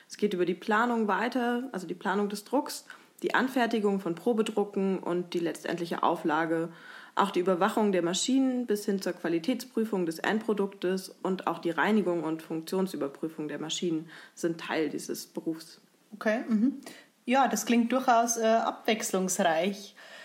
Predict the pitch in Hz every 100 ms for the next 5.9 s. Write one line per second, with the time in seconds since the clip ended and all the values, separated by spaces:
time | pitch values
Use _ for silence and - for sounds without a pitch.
0 | - - 202 208 202 202 226 208 208 233
1 | 240 240 233 226 214 185 226 - 277 220
2 | 214 240 254 240 233 254 330 247 196 185
3 | 180 185 185 190 190 190 - 196 - 208
4 | 202 220 226 226 220 226 220 220 214 220
5 | 220 220 220 214 208 233 240 -